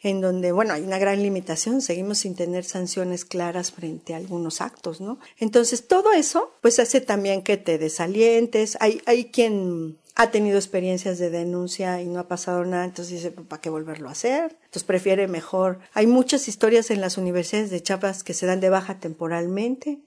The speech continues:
o que se dan de baja definitivamente. Yo creo que una, una consecuencia grave de estos actos es que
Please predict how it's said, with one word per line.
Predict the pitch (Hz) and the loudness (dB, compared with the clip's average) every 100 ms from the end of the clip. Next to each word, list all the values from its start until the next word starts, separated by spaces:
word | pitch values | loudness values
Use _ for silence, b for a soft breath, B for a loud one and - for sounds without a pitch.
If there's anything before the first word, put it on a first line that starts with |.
| _ - | _ -20
o | - | -12
que | - | -8
se | 165 | -4
dan | 156 170 | -4 -4
de | 160 | -6
baja | 165 160 175 | -6 -6 -8
definitivamente. | 170 160 147 139 156 143 139 180 220 233 240 _ - | -8 -8 -8 -6 -8 -8 -6 -6 -6 -6 -8 _ 4
Yo | 254 269 | 6 8
creo | 254 254 | 8 8
que | 269 | 6
una, | 262 233 - | 4 4 0
una | 214 220 | 0 0
consecuencia | 214 196 185 202 185 - 190 185 180 - | 0 0 0 -2 -2 0 0 -2 -4 -4
grave | 190 185 214 226 233 214 | 0 2 2 4 4 4
de | 180 175 170 | -2 -4 -2
estos | 175 175 180 - | -4 -4 -6 -2
actos | 185 190 254 339 - b | -4 -2 -4 -4 -8 b
es | - 202 196 | 0 2 2
que | - 202 208 220 - | 2 4 4 2 -2